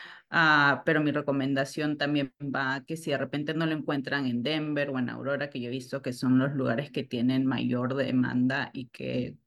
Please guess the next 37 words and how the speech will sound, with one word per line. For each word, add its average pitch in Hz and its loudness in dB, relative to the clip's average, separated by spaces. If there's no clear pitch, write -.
son 143 -2
muy 151 4
largas, 135 2
que 151 0
busquen 165 0
también 139 2
otras 147 -4
opciones 147 -4
alrededor 131 -2
de 160 2
Denver 160 2
si 165 -8
tienen 147 -2
la 156 -4
posibilidad 123 -4
del 135 -4
transporte. 123 -8
Ese 160 -10
sería 135 -6
mi 139 -6
consejo, 123 -8
ya 131 -4
sea 165 -2
perseverar 160 0
o 151 -4
buscar 143 -4
opciones 139 -2
que 151 2
queden 165 4
un 165 4
poco 156 0
más 147 0
lejos, 143 -2
pero 143 -6
que 139 0
de - 2
repente, 135 -2